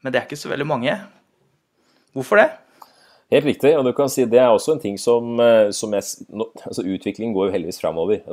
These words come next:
Speaker 2: men, men det som er litt utfordrende er å s-, er å gi et klart bilde av hvordan,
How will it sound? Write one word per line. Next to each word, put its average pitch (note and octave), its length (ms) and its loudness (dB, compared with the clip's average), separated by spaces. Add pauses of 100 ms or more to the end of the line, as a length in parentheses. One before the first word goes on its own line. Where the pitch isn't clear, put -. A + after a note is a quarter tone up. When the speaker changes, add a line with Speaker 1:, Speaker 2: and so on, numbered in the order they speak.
(100)
Speaker 2:
men, G2+ 380 -6
men G2+ 220 -6
det F2+ 160 0
som G2+ 160 -8
er G2 100 -2
litt F#2+ 140 -6
utfordrende F2+ 580 -4
er F2 60 -2
å F2+ 100 0
s-, - 220 -12
er F2 100 -4
å - 80 -12
gi F2 180 -6
et - 140 -10
klart E2 380 -4
bilde D2+ 280 -8
av E2 140 -6
hvordan, E2+ 460 -6